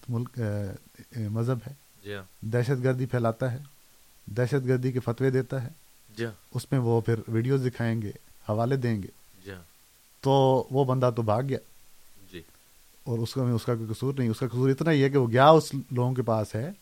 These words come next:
Speaker 1: جس کا اس چیز سے تعلق ہی نہیں ہے۔
Speaker 2: جی ہاں۔
Speaker 1: اگر وہ واقعی اسلام کے متعلق انفارمیشن لینا چاہتا ہے تو وہ مسلمانوں کے پاس آئے، اسلام کی کتابیں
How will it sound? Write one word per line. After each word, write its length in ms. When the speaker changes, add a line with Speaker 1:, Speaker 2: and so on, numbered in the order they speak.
Speaker 1:
جس 340
کا 120
اس 320
چیز 180
سے 60
تعلق 380
ہی 40
نہیں 140
ہے۔ 140
Speaker 2:
جی 80
ہاں۔ 80
Speaker 1:
اگر 240
وہ 120
واقعی 320
اسلام 380
کے 80
متعلق 560
انفارمیشن 520
لینا 220
چاہتا 360
ہے 100
تو 160
وہ 420
مسلمانوں 600
کے 100
پاس 300
آئے، 120
اسلام 380
کی 80
کتابیں 360